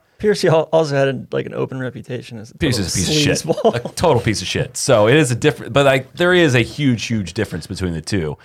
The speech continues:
Speaker 2: And I think, uh, s-, a subset of people wanna lump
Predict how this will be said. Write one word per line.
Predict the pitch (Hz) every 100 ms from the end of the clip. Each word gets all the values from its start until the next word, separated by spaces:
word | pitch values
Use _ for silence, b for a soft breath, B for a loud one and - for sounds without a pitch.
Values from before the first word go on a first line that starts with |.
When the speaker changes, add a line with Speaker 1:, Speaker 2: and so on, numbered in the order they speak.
| b b
Speaker 2:
And | 110
I | 101
think, | 135 120 - -
uh, | 104 98 92 - -
s-, | - 131
a | - 123 113
subset | - 160 135 - 113
of | 98
people | 104 98 90
wanna | 92 90
lump | 85 90 90 80